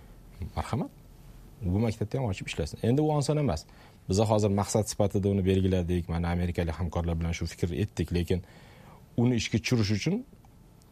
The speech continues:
nafaqat ingliz tili o'qituvchisi kerak bo'ladi. Bizda matematika, fizika, e, boshqa fanlarimizni inglizchada dars bera oladigan o'qituvchilar tayyorlashimiz kerak bo'ladi. Bu juda qiyin vazifa. Va o'ylaymanki, baribir,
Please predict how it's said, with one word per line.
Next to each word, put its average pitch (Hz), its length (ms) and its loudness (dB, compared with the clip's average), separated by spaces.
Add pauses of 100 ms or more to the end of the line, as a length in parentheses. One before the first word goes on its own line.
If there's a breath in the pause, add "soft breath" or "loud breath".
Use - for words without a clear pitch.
(180)
nafaqat 107 460 0
ingliz 127 380 2
tili 135 280 4 (420)
o'qituvchisi - 380 -4
kerak 78 260 -2
bo'ladi. 69 280 -8
Bizda 101 320 2 (600 loud breath)
matematika, 95 680 0
fizika, 101 640 2 (680)
e, 82 120 -6 (420)
boshqa 85 400 -2
fanlarimizni 107 760 2 (360 loud breath)
inglizchada 110 680 4
dars 107 240 2
bera 110 200 4
oladigan 104 440 2
o'qituvchilar 90 460 -4
tayyorlashimiz 80 540 -4
kerak 69 240 -6
bo'ladi. 73 220 -10
Bu 95 120 -2
juda 92 220 0
qiyin 107 260 2
vazifa. 80 380 -6 (580 loud breath)
Va 78 160 -2
o'ylaymanki, 95 600 2
baribir, 85 280 -2